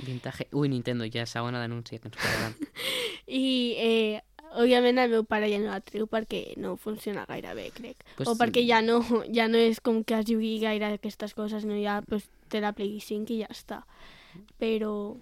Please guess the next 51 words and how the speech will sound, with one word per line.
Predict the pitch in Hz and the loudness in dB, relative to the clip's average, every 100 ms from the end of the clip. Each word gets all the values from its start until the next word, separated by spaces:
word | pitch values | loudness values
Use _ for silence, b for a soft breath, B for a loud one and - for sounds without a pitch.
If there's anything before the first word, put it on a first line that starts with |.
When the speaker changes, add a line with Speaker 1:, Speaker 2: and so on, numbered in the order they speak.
| _ - | _ -8
Speaker 1:
Pues | 135 | -6
que | 143 | -4
ho | 135 | -4
vendi, | 131 147 226 | -4 -2 -2
Speaker 2:
és | 220 | 2
Speaker 1:
que | 294 208 | 2 2
ho | 147 | 2
vengui | 147 160 175 | 2 2 2
a | |
Speaker 2:
interessant. | 208 | 2
Speaker 1:
W | 151 135 135 131 120 | -2 -2 -2 -2 -2
punt, | 127 127 147 - - | -2 -2 -4 -12 -12
que | - | -6
no | 123 | -4
direm | 120 117 | -2 -2
la | 113 | -2
marca, | 117 - 127 | -4 -2 -2
o | 131 127 | 0 2
a | 110 - - | 2 0 0
V | 127 123 | 0 0
punt, | - 120 147 - B B B - | 0 -4 -4 -8 B B B 0
Speaker 2:
Que | 269 | 2
Speaker 1:
que | 233 | 4
Speaker 2:
va, | 220 214 | 0 -2
Speaker 1:
ja... | 202 B B B B | -4 B B B B
Que | - | -2
Speaker 2:
no | 285 | 0
Speaker 1:
ja | 277 | 2
Speaker 2:
lo | - | 2
quiere | 220 208 | -2 -4
vender, | 208 214 220 220 | -6 -6 -8 -8
eh? | 254 - | -10 -2
Speaker 1:
allà | 135 123 127 131 127 123 117 117 | -2 -2 -4 -2 -2 -2 -4 -6
ho | 120 | -6
pots, | - 123 117 - - - - | -2 -2 -2 -10 -12 -14 -14
ho, | 117 104 - | -14 -12 -12
ho | 127 | -8
segur | - 123 | -4 -4
que | 117 | -2
hi | 131 | -2
ha | 123 | 0
algun, | 120 120 120 117 | -2 -4 -4 -4
eh, | - 117 | -4 -4
firki | 113 135 139 | -4 -6 -2
de | 135 | 0
videojocs | 127 123 117 120 - | 0 -2 0 -4 -2
contractat | 131 117 117 120 | -2 -2 -4 -4
per | - 117 | -2 -2
a | |
l'S-, | 117 - - | -4 -6 -2
al, | 117 113 110 110 | -2 0 -4 -6